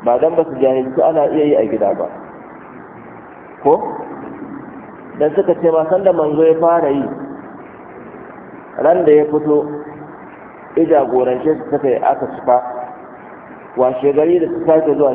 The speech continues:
sai aka cika cikar da tafi wadda aka yi sanda aka fara. Da washe gari sai aka sake cika yadda cikar da aka yi a ta biyu. Sai manzo ya ki fitowa. Sahabbai suka ce, "Muka ɗan ɗaukar tsakuwa sai mu ɗan jefa,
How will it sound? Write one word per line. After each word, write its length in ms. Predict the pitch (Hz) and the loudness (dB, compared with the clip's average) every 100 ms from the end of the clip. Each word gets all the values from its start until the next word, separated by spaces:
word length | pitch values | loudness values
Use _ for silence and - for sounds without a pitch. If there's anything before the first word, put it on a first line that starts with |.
| - | 0
sai 80 | |
aka 260 | 147 160 156 | 0 2 -2
cika 280 | - - 165 | -8 -4 -4
cikar 380 | - - 160 147 | -4 -2 -2 -2
da 80 | |
tafi 220 | 139 143 - | -2 -4 0
wadda 300 | 151 151 139 | -2 0 0
aka 200 | 139 139 | 0 -2
yi 60 | 120 | -2
sanda 260 | 135 139 | -2 0
aka 200 | - - - | 0 -2 -2
fara. 320 | 120 117 120 - - - - - - - - - - - | 0 0 -2 -10 -14 -18 -18 -20 -20 -20 -20 -20 -20 -2
Da 120 | 143 | 2
washe 300 | 156 147 151 | 4 2 2
gari 280 | 160 175 180 160 | 2 2 0 2
sai 120 | 185 | 2
aka 140 | 185 | 2
sake 320 | 147 170 - - | 2 2 2 -2
cika 340 | 170 - 165 165 165 165 | -10 0 2 4 2 0
yadda 200 | 180 160 | 0 -2
cikar 240 | - 165 160 | -2 -2 2
da 80 | 143 | 2
aka 140 | 151 151 | 2 0
yi 60 | |
a 100 | 156 | 0
ta 160 | - 120 | 0 -4
biyu. 240 | 117 120 - - - - - - - - - - - - | -6 -8 -10 -16 -20 -20 -20 -20 -20 -20 -20 -20 -20 -20
Sai 180 | - 151 | -2 2
manzo 280 | 156 147 135 | 2 2 2
ya 120 | 139 | 2
ki 120 | 139 | 0
fitowa. 420 | 135 135 135 110 95 - - - - - - - - - - - - - | -6 -4 -2 -2 -2 -10 -16 -20 -20 -20 -20 -20 -20 -20 -20 -20 -20 -20
Sahabbai 340 | - 123 123 151 | -4 0 0 0
suka 200 | 160 147 | 0 -2
ce, 100 | 147 | 0
"Muka 240 | 151 175 170 | 0 2 2
ɗan 320 | - - 139 | 2 0 0
ɗaukar 300 | - 160 160 | 2 2 0
tsakuwa 340 | - 151 156 139 | -2 0 2 2
sai 140 | 147 | 0
mu 120 | 143 | -2
ɗan 220 | - 135 135 | -2 -4 0
jefa, 320 | 170 175 | 0 2